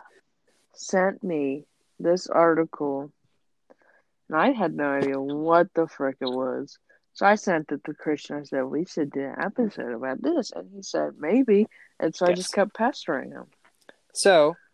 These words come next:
Speaker 1: if you have any kind of social media, you may or may not have seen the monoliths show up in your feed.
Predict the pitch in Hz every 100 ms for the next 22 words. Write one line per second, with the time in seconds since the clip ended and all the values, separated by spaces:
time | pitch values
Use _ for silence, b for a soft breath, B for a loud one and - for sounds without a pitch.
0 | _ - 147 180 180 180 262 311 240 226
1 | 185 196 175 170 139 123 127 135 139 180
2 | 233 220 160 143 147 165 147 131 - 120
3 | 110 107 - _ _ _ _ _ _ _
4 | _ 131 139 165 160 127 117 120 - -
5 | - - 135 131 127 120 135 127 127 123
6 | 123 123 123 127 - 160